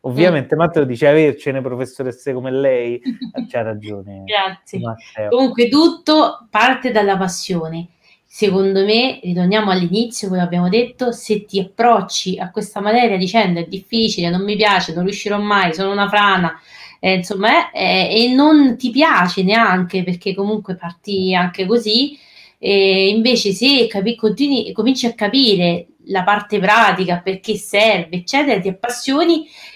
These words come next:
Speaker 2: e passo dopo passo, come dicevamo, partendo da, da piccoli, piccoli numeri, piccoli pezzetti, riesci poi a, a,
Speaker 1: Fu-,
Speaker 2: ad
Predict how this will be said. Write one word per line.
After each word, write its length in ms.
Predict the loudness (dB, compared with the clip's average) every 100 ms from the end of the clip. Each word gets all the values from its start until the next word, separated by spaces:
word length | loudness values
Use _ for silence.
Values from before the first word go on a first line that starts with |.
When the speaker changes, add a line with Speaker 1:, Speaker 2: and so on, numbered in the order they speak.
| -2
Speaker 2:
e 360 | 2 2 0 _
passo 360 | 0 0 0 0
dopo 220 | 2 2
passo, 460 | 4 4 4 0 -2
come 180 | 0 0
dicevamo, 500 | 0 2 4 4 2
partendo 600 | -2 -2 -2 0 -2 -4
da, 220 | -4 -4 -6 _
da 220 | -12 -6
piccoli, 580 | -4 -4 -2 0 0 -4 _ _ _ _ _
piccoli 480 | -6 -2 0 2
numeri, 440 | 4 4 4 4 4
piccoli 380 | 0 0 2 2
pezzetti, 540 | 2 0 -2 0 2
riesci 440 | 4 2 2 0 2
poi 240 | 4 6
a, 360 | 6 4 2 -4 _ _ _ _ -4
a, 1120 | 0 2 2 2 0 -2 -4 -4 -6 -10 -16 _ _ _ _ _
Speaker 1:
Fu-, 160 | _
Speaker 2:
ad 40 | -20